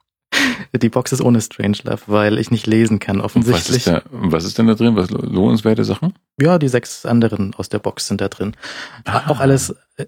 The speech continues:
Speaker 1: gut, aber halt nicht der, weil die Amazon-Suche mich veralbert hat.
Speaker 2: Mhm.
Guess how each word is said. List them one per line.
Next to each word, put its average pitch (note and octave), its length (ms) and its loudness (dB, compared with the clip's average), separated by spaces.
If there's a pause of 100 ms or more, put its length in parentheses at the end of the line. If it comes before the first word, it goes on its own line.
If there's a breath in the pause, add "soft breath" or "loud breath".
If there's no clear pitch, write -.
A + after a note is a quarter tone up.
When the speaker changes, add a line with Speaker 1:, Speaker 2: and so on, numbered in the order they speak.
Speaker 1:
gut, E3+ 320 0
aber A#2 280 2
halt B2 160 2 (320)
nicht - 400 -2
der, A#2 220 2
weil G#2+ 200 2
die A#2 140 0
Amazon-Suche A2 600 2
mich G#2+ 180 -2
veralbert G#2+ 400 -2
hat. - 160 -10 (160)
Speaker 2:
Mhm. C#2+ 480 -2